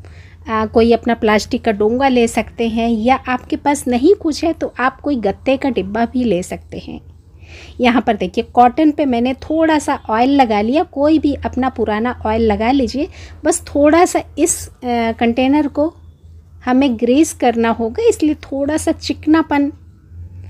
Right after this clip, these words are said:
देना होगा, तो और कुछ भी नहीं है। आपके पास सरसों का तेल पड़ा है या कोई पुराना आपके किचन का तेल पड़ा है, वो थोड़ा सा लगा दीजिए, क्योंकि इससे हमें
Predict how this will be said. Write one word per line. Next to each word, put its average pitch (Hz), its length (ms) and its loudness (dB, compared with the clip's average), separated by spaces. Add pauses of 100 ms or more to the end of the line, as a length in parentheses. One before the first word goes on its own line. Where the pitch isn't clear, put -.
(120)
देना 240 260 6
होगा, 403 300 4
तो 277 160 -4
और 254 280 0
कुछ - 360 -4
भी 330 140 8
नहीं 294 220 6
है। 254 160 -2
आपके 233 300 -6
पास 247 240 -2
सरसों 226 280 -4
का 254 120 -4
तेल 240 220 0
पड़ा 240 240 0
है 302 60 4
या 302 160 2
कोई 311 240 2
पुराना 262 480 2
आपके 247 400 -4
किचन 254 340 -2
का 269 120 -6
तेल 240 240 -2
पड़ा 233 240 -6
है, 359 80 -4 (440)
वो 330 100 2
थोड़ा 302 280 4
सा 294 140 0
लगा 240 300 2
दीजिए, 294 320 0 (220)
क्योंकि 381 320 -4 (120)
इससे 330 380 2
हमें 262 380 0